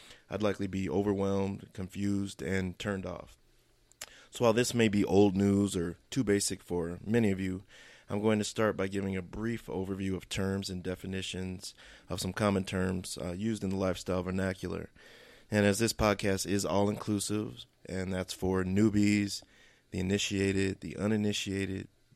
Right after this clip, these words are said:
the curious, the wannabes, and the seasoned vets of us out there as well, I think we'll all be best served if we're speaking the same language.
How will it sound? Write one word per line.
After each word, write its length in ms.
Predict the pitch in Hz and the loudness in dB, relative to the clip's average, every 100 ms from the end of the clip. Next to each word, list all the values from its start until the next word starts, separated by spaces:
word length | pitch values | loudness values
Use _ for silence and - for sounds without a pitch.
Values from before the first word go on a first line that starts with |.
| _ | _
the 80 | - | -18
curious, 760 | - 117 113 110 107 107 - - | -10 -6 -2 -2 -2 -4 -10 -10
the 100 | 87 | -4
wannabes, 800 | 92 98 98 98 98 95 92 - - - _ | -2 0 0 0 -2 -2 -6 -12 -20 -20 _
and 120 | 87 | -6
the 40 | 90 | -4
seasoned 460 | - 107 95 95 | -2 0 2 0
vets 480 | 95 95 - - - | 2 2 2 -4 -4
of 80 | 92 | -4
us 220 | 92 - | -6 -4
out 220 | 90 90 | -4 -4
there 280 | - 92 92 | -2 -2 -2
as 140 | 104 92 | -6 -6
well, 400 | 101 98 95 98 - - - - - | -2 -2 -2 -6 -14 -20 -20 -20 -10
I 80 | 95 | -4
think 200 | 117 107 | 0 2
we'll 140 | 104 | 4
all 140 | 101 101 | 6 6
be 100 | 101 | 2
best 360 | 90 98 95 | 0 0 0
served 480 | - 95 95 95 - | -2 -2 -2 -4 -6
if 180 | 90 - | -8 -4
we're 100 | 92 | -4
speaking 360 | - 104 95 92 | -2 -4 -2 -2
the 80 | 92 | 0
same 320 | 98 90 90 | 0 0 2
language. 500 | 92 90 - - | 0 -2 -6 -12